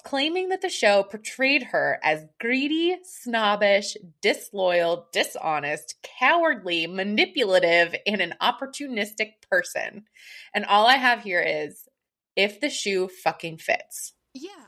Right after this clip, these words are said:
Speaker 2: I, I don't, you, I, <laughs> okay. I, <laughs> words are failing me. Sorry, continue.
Speaker 1: So, I'm, well, good. I'm gonna wrap this
Speaker 2: Just
Speaker 1: up and
Speaker 2: br-,
Speaker 1: then
Speaker 2: bring this home because I don't, I'm just,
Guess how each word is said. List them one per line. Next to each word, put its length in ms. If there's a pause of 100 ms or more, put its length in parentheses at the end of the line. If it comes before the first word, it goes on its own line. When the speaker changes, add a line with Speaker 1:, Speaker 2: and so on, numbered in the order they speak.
(180)
Speaker 2:
I, 60 (220)
I 40
don't, 140 (320)
you, 240 (460)
I, 140 (260)
<laughs> 20 (380)
okay. 260 (760)
I, 140 (300)
<laughs> 1080
words 260
are 60
failing 460
me. 40
Sorry, 280
continue. 500
Speaker 1:
So, 640 (100)
I'm, 220
well, 280
good. 100 (120)
I'm 160
gonna 140
wrap 240
this 120
Speaker 2:
Just 200
Speaker 1:
up 60
and 100
Speaker 2:
br-, 60
Speaker 1:
then 340 (140)
Speaker 2:
bring 180
this 160
home 220
because 420
I 140
don't, 280
I'm 200
just, 400